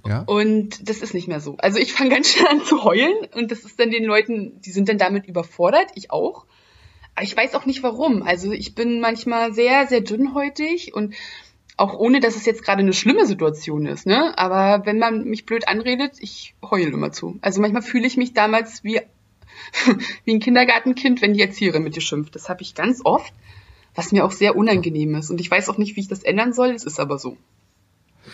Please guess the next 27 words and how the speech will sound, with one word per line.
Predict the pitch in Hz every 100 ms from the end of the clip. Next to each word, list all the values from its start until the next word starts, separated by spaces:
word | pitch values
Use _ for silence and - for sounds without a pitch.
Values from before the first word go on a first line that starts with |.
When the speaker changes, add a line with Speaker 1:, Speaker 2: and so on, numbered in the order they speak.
| - -
Speaker 1:
Na, | 107
ich | 101
weiß | 135
gar | - 107
nicht, | 92
ob | -
du |
das | 98 -
ändern | 104 95 92
kannst | 95 107 131
oder | - 98 87
ändern, | 92 92 90 90
ä-, | - - - -
ändern | 95 90
sollst, | 110 104 101
aber | 95 98 95 - -
ich | 98
sag | 107 104
jetzt | 110
mal, | 107
das, | 110 117
was | 107
du | 120 110
in | 101 104
diesen | 104 95 104 101 98 95 - _ _ -
zwei | - - 101
Jahren, | 107 101 107 127 131 117 -